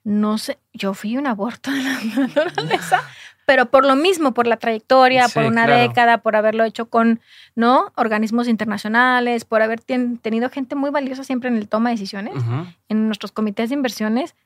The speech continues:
Speaker 1: aunque nadie votaba, pero teníamos a todos los expertos.
Speaker 2: Sí, o sea, tú puedes decir, "Oye, pues, yo he estado asesorada por esta gente".
Speaker 1: Exacto.
Speaker 2: Ah, no.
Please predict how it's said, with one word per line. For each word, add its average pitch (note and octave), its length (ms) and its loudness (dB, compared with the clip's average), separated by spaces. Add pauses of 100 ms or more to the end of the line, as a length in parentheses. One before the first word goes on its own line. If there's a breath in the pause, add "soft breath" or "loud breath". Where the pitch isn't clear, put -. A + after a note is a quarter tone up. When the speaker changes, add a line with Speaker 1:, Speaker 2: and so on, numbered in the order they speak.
Speaker 1:
aunque A3+ 280 -2
nadie C4+ 440 0
votaba, A#3+ 520 6
pero A#3 120 -2
teníamos B3 400 -4
a A#3+ 60 -4
todos C4 200 0
los C#4+ 180 4
expertos. - 520 -8
Speaker 2:
Sí, - 320 2
o E3 60 4
sea, C3+ 100 -4
tú D3 140 -4
puedes F#3 180 4
decir, E3 220 0
"Oye, C#3 280 0
pues, - 440 -16 (220)
yo D3 120 -4
he - 20 -2
estado D3+ 240 0
asesorada C3+ 380 0
por C3 100 -6
esta - 140 -10
gente". E3+ 340 -2 (100)
Speaker 1:
Exacto. A#3 720 -4
Speaker 2:
Ah, - 40 -12
no. C#3+ 120 -4